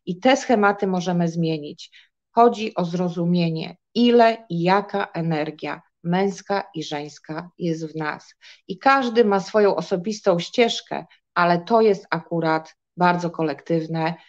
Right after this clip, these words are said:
i bardzo takie znamienne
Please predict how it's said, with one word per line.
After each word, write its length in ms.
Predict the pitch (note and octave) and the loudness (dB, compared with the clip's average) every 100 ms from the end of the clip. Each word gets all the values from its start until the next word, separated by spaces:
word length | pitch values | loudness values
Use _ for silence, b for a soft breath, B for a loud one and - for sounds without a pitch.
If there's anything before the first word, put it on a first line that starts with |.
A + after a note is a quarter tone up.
| B _ | B _
i 140 | F3 | -4
bardzo 680 | F3 E3 D#3+ D#3+ D#3+ D3+ D3+ | 2 2 0 -4 -2 -2 -4
takie 500 | D#3+ D#3+ - D3 D#3 - - | -6 -4 -2 -2 -4 -10 -8
znamienne 960 | D#3 F3+ F3+ E3 D#3 D3+ D3 C#3+ D3 | 0 4 4 2 0 -6 -10 -10 -12